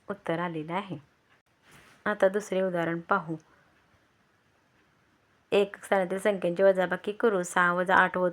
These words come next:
नाही, मग इकडचा एक दशक घेतला, तो एक दहा एकक झाला. त्यानंतर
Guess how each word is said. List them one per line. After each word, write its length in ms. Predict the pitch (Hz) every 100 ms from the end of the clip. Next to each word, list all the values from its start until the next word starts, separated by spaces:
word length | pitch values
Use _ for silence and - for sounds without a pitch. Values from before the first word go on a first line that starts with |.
| 185
नाही, 140 | 190
मग 120 | 180
इकडचा 600 | 175 175 185 175 - 190 214 - _ _ _ _ _ -
एक 180 | 196 180
दशक 300 | 185 185 190 180
घेतला, 380 | 233 226 180 175 - _ _ _
तो 60 | 190
एक 240 | 190 185 - _ -
दहा 380 | 190 170 180 - -
एकक 220 | - - 180
झाला. 300 | 220 196 160 170 - _ _ -
त्यानंतर 480 | 175 165 170 -